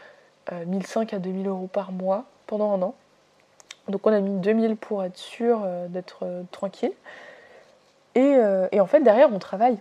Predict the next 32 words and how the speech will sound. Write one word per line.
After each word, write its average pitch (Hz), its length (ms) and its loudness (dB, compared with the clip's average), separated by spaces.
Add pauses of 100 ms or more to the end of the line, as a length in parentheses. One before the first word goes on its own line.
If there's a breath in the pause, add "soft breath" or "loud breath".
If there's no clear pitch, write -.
on - 20 -8
n'est 202 80 -4
pas 208 140 -6
en 247 100 4
vacances, 208 480 -2
donc 180 240 -6
le, 175 240 -6
l'objectif 180 580 -6
c'est 202 140 -4
quand 170 140 0
même 196 160 -2
de 196 100 0
générer, 185 640 -4
euh, 170 180 -8
du 170 140 -12
C 170 260 -2
A, 220 300 -2
c'est 220 100 -8
de 185 80 -6
grandir, 190 580 -4
et 185 80 -10
cetera. 180 440 -2
Donc 185 160 -4
bien 180 240 -4
sûr 240 300 -4
qu'on, 190 340 -10 (480 loud breath)
on 180 60 -8
n'est 180 180 -8
pas 208 180 -2
non 196 140 -4
plus, 220 320 -6
euh, 175 340 -4